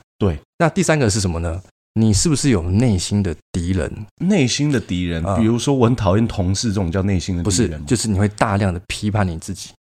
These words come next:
Speaker 1: OK，自己成为自己的敌人。
Speaker 2: 啊。自己做什么，怎么看都不爽。
Speaker 1: 呃，有时候确实容易这样。
Speaker 2: 啊，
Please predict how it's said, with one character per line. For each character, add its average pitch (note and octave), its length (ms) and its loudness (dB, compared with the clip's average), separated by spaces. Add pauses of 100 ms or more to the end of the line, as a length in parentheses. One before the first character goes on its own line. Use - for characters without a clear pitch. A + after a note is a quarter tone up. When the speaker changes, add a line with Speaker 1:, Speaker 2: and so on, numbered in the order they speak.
(220)
Speaker 1:
OK， A2 280 4
自 D#3 180 2
己 G2+ 160 0
成 F2 160 0
为 F2+ 100 2
自 C#2+ 80 -2
己 F#2 80 0
的 D#2+ 140 -6
敌 D#2 180 -6
人。 D2 140 -8
Speaker 2:
啊。 F2 40 -16 (140)
自 A#3+ 160 4
己 B2+ 180 0
做 D3 240 6
什 G#2 160 2
么， E2+ 300 -6 (240)
怎 A2 100 0
么 G2 80 2
看 D#3 220 2
都 A#2 80 2
不 A2 100 -4
爽。 G2+ 300 -6 (220)
Speaker 1:
呃， G#2+ 80 2
有 A2 160 4
时 A2 100 0
候 E3+ 100 6
确 D#3+ 160 0
实 G#2 160 0
容 F#2+ 220 2
易 - 20 2
这 F#2+ 140 -2
样。 D#2+ 140 -4
Speaker 2:
啊， F2+ 260 -8